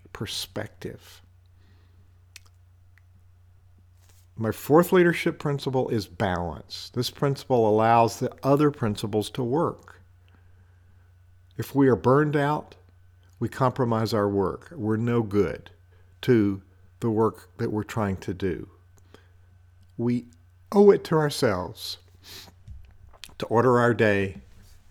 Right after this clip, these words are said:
order our week, order our month, and our life. That means a variety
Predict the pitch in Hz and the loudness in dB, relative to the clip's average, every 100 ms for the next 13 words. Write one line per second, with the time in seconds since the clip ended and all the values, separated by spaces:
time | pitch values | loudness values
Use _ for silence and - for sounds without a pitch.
0 | - - - - - _ - - 127 127 | -20 -20 -20 -20 -20 _ -10 -2 2 4
1 | 123 120 107 104 - 131 120 117 113 107 | 4 2 2 0 2 4 6 4 2 2
2 | 95 95 - - - _ _ _ _ _ | 0 -2 -6 -20 -20 _ _ _ _ _
3 | _ _ _ _ - 117 107 110 101 101 | _ _ _ _ -8 -4 0 0 0 0
4 | 107 98 87 - - - - - _ _ | -2 -4 -6 -12 -20 -20 -20 -20 _ _
5 | _ - - 117 110 101 104 90 95 101 | _ -12 -8 -4 -2 -2 -4 -4 -2 2
6 | 110 104 101 85 | 2 2 -2 -6